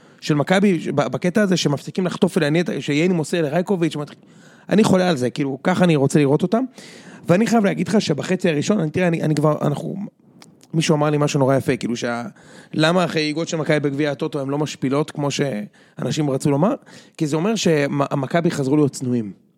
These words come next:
מה שהיינו לפני, עד לפני שש שנים. אחרי עשר שנים, אה, גרועות, שרק הפסדנו, האליפות הראשונה הייתה אליפות מרגשת של צנעה, אוקיי?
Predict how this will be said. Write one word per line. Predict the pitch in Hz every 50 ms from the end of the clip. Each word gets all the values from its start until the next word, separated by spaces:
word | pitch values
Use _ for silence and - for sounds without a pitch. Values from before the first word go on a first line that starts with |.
| _ _ _ _ _ _ _ - _ _ -
מה | - 220
שהיינו | - - 202 202 196 190
לפני, | 175 165 - - 175 175 175 175 170 165 160 151 147 151
עד | 151 151
לפני | 147 139 - 156
שש | 143 - 151 135 -
שנים. | 139 120 120 113 110 - _ _ _ _ -
אחרי | - 180 175
עשר | 175 - 180
שנים, | 151 - 156 147 160 160 156 - -
אה, | 143 131 135 - -
גרועות, | - 123 127 143 170 190 196 196 -
שרק | - - 135 123 123 120 143 143 -
הפסדנו, | 147 - - 165 160 165 196 208 220 - _ _ _ - - - - - _ _ _ _ - -
האליפות | - - - - 214 214
הראשונה | 185 165 - 180 180 208
הייתה | 220 196 - 185
אליפות | 180 160 - 202 185
מרגשת | 175 156 147 147 151 175 - - 147 -
של | - 143 127
צנעה, | - - 160 156 151 160 160 135 110
אוקיי? | 120 123 - 175 190 208 208